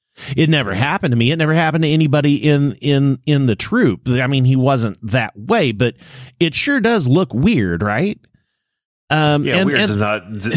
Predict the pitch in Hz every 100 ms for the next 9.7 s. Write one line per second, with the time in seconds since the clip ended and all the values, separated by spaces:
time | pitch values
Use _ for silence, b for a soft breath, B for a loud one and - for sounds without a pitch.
0 | 160 127 123 135 113 101 90 - 104 90
1 | - 107 98 95 104 92 247 254 147 131
2 | 165 156 - 160 123 110 101 233 - -
3 | 107 87 - 95 127 233 262 254 254 269
4 | 269 247 190 180 170 - 139 175 190 156
5 | 143 165 165 160 - - - - - 69
6 | - - 71 180 196 247 247 233 220 254
7 | 254 240 - - 226 214 - _ - 277
8 | 269 247 240 233 226 - 285 175 107 104
9 | 151 175 92 80 78 139 190